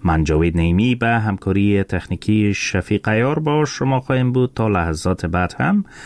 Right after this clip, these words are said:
برخی از روزنامه‌های چاپ امروز کابل را مرور خواهیم کرد.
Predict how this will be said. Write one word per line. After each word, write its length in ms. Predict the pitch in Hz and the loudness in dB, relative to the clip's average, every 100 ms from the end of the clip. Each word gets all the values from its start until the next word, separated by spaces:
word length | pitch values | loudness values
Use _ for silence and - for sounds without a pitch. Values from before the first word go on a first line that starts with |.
| - - | -20 -4
برخی 260 | 143 170 196 | -2 -2 -2
از 120 | 151 | 0
روزنامه‌های 580 | 143 127 123 120 123 127 | 0 2 0 0 0 -2
چاپ 240 | 127 113 | -2 -2
امروز 280 | 113 110 113 | 0 0 -2
کابل 540 | 107 - 80 78 90 | -4 -2 0 2 0
را 180 | 80 71 | 0 -2
مرور 300 | 71 71 73 | -4 -4 -6
خواهیم 340 | - - 67 - | -6 -6 -6 -8
کرد. 440 | - - - - | -12 -14 -14 -18